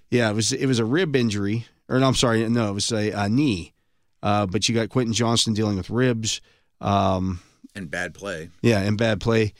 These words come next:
Speaker 1: We'll see what Palmer's capable of doing here,
Speaker 2: Mm-hmm.
Speaker 1: but, I mean, he was being very, he was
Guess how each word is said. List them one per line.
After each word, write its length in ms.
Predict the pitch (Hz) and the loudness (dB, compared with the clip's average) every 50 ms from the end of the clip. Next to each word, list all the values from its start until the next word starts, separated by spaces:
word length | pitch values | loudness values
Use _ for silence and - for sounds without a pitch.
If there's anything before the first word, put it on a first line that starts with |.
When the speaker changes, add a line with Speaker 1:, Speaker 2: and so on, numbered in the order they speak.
| - _ _ _ _ _ _ - | -20 _ _ _ _ _ _ 0
Speaker 1:
We'll 120 | 117 135 | 2 2
see 140 | - - 175 | 4 4 4
what 160 | 170 147 127 | 2 0 0
Palmer's 420 | - 127 127 135 147 143 120 - - | 2 2 2 4 4 4 4 2 0
capable 460 | - - 127 117 117 113 110 107 104 | 2 0 0 0 0 0 0 0 0
of 60 | 92 | 0
doing 260 | 87 110 131 147 151 | 0 0 0 2 2
here, 180 | 123 104 95 95 | 2 2 2 0
Speaker 2:
Mm-hmm. 100 | 113 104 101 - | 0 -2 -4 -4
Speaker 1:
but, 80 | - - _ _ | -10 -18 _ _
I 60 | - 107 | -4 -4
mean, 280 | 104 101 101 104 98 - | -2 0 -2 -2 -4 -4
he 140 | - 107 135 | -4 -2 -2
was 160 | 214 190 151 - _ - 82 - _ _ - | -2 -2 -6 -8 _ -14 -14 -14 _ _ -2
being 280 | 104 127 135 143 117 | 0 2 2 2 2
very, 240 | 92 110 123 156 - - | 0 0 0 0 -2 -2
he 100 | - 135 | -2 -2
was 160 | - - - | -2 -2 -6